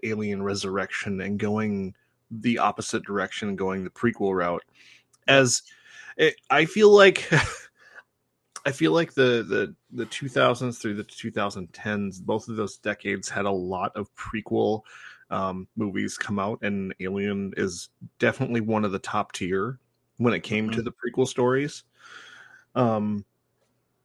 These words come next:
Speaker 1: like, holy moly. <laughs>
Speaker 2: Yeah, you know, I, I remember when I saw the first trailer for Prometheus, I, I was really excited 'cause I thought, "Oh, great, we're gonna get the origin story to the Alien franchise.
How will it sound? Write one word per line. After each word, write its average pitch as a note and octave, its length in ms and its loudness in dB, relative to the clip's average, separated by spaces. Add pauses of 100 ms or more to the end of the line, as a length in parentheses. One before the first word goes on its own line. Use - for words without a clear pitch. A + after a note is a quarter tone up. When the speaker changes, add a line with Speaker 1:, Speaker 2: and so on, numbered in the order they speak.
(1000)
Speaker 1:
like, - 120 -8
holy D#3+ 360 -2
moly. G#2+ 460 0 (160)
<laughs> C3 80 8 (1160)
Speaker 2:
Yeah, A3+ 200 2
you G3+ 180 2
know, A#3+ 480 4 (420)
I, F3+ 240 6
I F#3+ 60 8
remember G#3 560 4
when F3 180 -2
I D3 120 0
saw C#3+ 260 0
the C3+ 100 -4
first C3+ 360 -4
trailer C3+ 260 -2
for - 80 -14
Prometheus, A#2+ 800 -12
I, B2 200 -6
I C3 120 0
was B2 180 -4
really D#3 180 0
excited D3 400 2
'cause D3 120 -6
I C3 80 -4
thought, C#3 340 -6
"Oh, C#3+ 320 -2
great, C3+ 320 -2
we're B2 80 -12
gonna C3+ 180 -8
get B2+ 200 -10
the A#2+ 180 -10
origin E3+ 400 -4
story B2 440 -4
to B2 120 -10
the A#2+ 160 -8
Alien A#2+ 300 -8
franchise. C3 720 -6